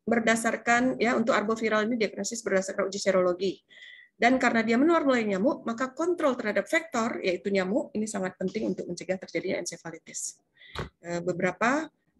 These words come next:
eh, penyakit diantaranya adalah Eastern Equine, eh, Encephalitis, ya, ataupun Western Equine Encephalitis, ya,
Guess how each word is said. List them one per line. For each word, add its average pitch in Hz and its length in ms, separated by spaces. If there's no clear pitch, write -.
eh, 185 240
penyakit 190 480
diantaranya 180 480
adalah 180 240
Eastern 262 560
Equine, 214 520
eh, 190 200
Encephalitis, 180 1040
ya, 180 200
ataupun 185 320
Western 202 440
Equine 196 600
Encephalitis, 175 880
ya, 185 120